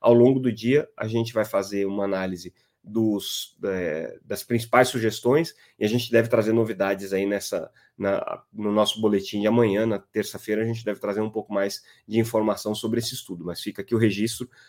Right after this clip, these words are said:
da aprovação dele. E aí, falando um pouco do cenário internacional e de toda a disputa entre operadoras de grande porte e operadoras, é,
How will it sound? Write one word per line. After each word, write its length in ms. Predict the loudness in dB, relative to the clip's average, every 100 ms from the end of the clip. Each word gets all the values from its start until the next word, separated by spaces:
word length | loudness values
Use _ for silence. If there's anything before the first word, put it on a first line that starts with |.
| _
da 120 | 0
aprovação 580 | 4 4 4 4 0 0
dele. 180 | -4 -10 _ _ _ _ _ _ _ _ _ -20 _ _
E 80 | 6
aí, 100 | 6
falando 360 | 8 8 8 8
um 60 |
pouco 220 | 6 0 -2
do 80 |
cenário 400 | -2 0 2 2
internacional 960 | 0 -2 -2 -2 -4 -2 4 6 6 2 -10 _
e 80 | -8
de 120 | -4
toda 240 | 2 2 2
a 40 |
disputa 460 | -2 -4 -2 0 -2
entre 200 | -2 -6
operadoras 540 | -2 -2 -2 -4 -4
de 80 | -6
grande 260 | -4 -4
porte 600 | -4 -2 0 -2 -8 -16 -6
e 120 | -4
operadoras, 840 | -2 0 0 0 -2 -2 -6 -12 -6
é, 400 | -2 0 -2